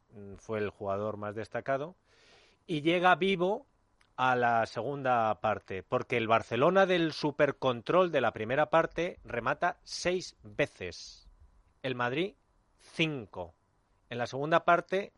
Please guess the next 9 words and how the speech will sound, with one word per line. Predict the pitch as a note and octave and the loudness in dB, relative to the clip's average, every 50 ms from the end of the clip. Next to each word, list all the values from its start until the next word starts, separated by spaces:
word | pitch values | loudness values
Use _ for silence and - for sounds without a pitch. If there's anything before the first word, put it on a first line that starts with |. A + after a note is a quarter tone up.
| _ - | _ -8
el | C3 B2+ | -6 -2
Barcelona | A#2+ B2+ A#2+ - B2+ C3+ D3+ D#3+ D#3 C#3+ | -2 -2 -2 0 0 -2 0 2 2 0
remataría | C3 B2 A2+ A2 - A#2 A2 B2+ D3 D3 C#3+ - | 0 0 0 -2 -2 -4 -4 -2 0 -2 0 0
tres, | - F3 F#3 F#3+ G3 - - - _ _ _ - - _ | 0 0 0 0 -2 -4 -10 -16 _ _ _ -20 -18 _
el | - C3 B2+ | -8 -8 -4
Madrid | B2 A#2 A#2 A#2+ C#3+ D#3 D#3+ - - _ _ | -4 -4 -2 -2 -2 -4 -4 -6 -10 _ _
ocho | - D3 D3+ - - E3 C#3+ | -2 -2 -2 -2 -2 0 0
o | B2+ A#2 A#2 | 0 0 0
nueve. | A2 G#2+ A2 A2 G#2 F2+ F2 E2 E2 | -2 -2 -4 -4 -4 -4 -8 -12 -16